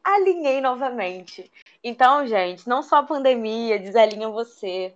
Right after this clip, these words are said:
o pré-vestibular também, a faculdade, agora nesse momento que a gente se encontra também. Então, assim, tá tudo bem. O negócio é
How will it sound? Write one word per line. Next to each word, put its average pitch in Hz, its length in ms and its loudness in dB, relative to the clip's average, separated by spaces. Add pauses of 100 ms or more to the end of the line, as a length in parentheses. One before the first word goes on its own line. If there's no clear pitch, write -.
(100)
o 453 100 -2
pré-vestibular 269 680 0
também, 220 520 -4
a 359 80 -4
faculdade, 220 840 2
agora 190 240 -2
nesse 190 200 -12
momento 185 220 -14
que 190 60 -12
a 196 80 -8
gente 190 160 -12
se - 120 -18
encontra 220 600 -6
também. 240 680 -2 (420)
Então, 339 320 0
assim, 302 520 -6
tá 480 220 -4
tudo 440 240 2
bem. 175 320 2
O 214 80 -10
negócio 302 420 2
é 330 40 0